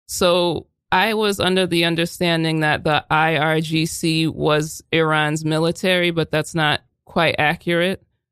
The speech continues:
So the Islamic Revolutionary Guard Corps' job is to, um, ensure that the Islamic Republic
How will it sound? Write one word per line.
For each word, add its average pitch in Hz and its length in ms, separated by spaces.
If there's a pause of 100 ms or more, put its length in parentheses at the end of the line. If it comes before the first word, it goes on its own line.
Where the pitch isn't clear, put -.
(120)
So - 220
the 170 140
Islamic 175 520
Revolutionary 165 800 (160)
Guard 160 400
Corps' 160 380
job 156 760
is 165 360 (100)
to, 156 500 (640)
um, 139 540 (120)
ensure 180 760
that 156 640
the 156 300
Islamic 156 800
Republic 160 920